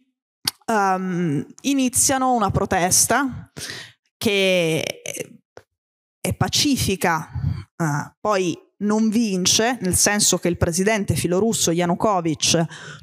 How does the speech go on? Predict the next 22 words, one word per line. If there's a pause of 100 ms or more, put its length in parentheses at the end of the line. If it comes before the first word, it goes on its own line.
non
dà
ai
manifestanti
quello
che
vogliono (420)
e
diventa
una
protesta (120)
molto
più
aggressiva,
molto
più
violenta,
eh, (840)
in
cui
ci
sono